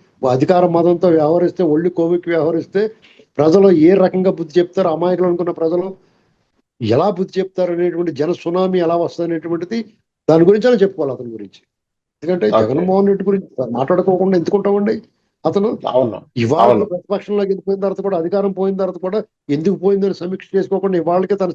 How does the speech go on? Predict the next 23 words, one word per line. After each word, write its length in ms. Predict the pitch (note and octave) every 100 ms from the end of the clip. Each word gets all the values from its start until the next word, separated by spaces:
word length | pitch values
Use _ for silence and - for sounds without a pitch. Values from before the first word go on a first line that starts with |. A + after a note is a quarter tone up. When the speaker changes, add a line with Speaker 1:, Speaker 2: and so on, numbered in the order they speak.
| E3+
Speaker 1:
చర్యలు 180 | E3+ F#3+
సమర్థించుకుంటా 760 | F3 F3 F3 F3 F3+ F3+ G#3 - _ _
మూడు 220 | C3+ E3+
రాజధానులే 500 | F3 F3+ F3 F#3 F#3
మా, 200 | F#3 F3 D#3+ _ _ D3+
మా 120 | D#3
విధానం 420 | D3+ E3+ F3+ F#3
అని 160 | F#3 F3+
చెప్పి 220 | F3+ F#3
సిగ్గు 220 | - D#3
లేకుండా 340 | F3+ E3+ F3
మాట్లాడుతున్నారంటే 880 | E3+ E3+ F3 E3+ F3 D3+ C#3+ A#2 B2 G#2+ _ _ C#3
ఒక 120 | A#2+
వ్యక్తుల 400 | A#2 C3+ - F3+
మీద, 180 | F#3 F#3
ప్రాంతం 520 | G3 D3 D#3 E3+ F3
మీద, 120 | F3
కులాల 480 | F#3+ F#3+ C3+ D#3 F3
మీద, 260 | F3+ E3+
మతాల 440 | F3+ D#3+ C3 E3+ F3
మీద 220 | F3 E3+
ఏడ్చే 400 | E3+ E3+ - F3
వీళ్ళు, 520 | C#3 E3 B3+ A3 F3